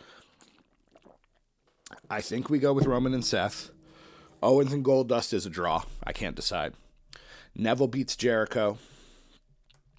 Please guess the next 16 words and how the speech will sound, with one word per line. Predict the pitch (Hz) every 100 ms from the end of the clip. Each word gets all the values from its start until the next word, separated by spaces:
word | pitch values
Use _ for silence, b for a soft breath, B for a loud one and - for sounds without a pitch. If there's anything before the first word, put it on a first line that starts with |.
| -
Strowman | - - 104 101 92
beats | 92 -
Titus. | - 78 55 -
So | 101
we'll | 92
go | 98 104
with | 107 101
that | 95
twenty | - 90 90
sixteen | - 98 - 87 87 82 73 - b b b b b b -
team. | 175 165 160 143 B B B B
Roman, | 117 113 107
Seth, | 104 107 95 -
Owens, | 80 85 85 85 - b b b b b -
Jericho, | 87 80 80 - 82 78 B B B B B B B B B - b b b b b b b b -
Strowman, | - 123 117 120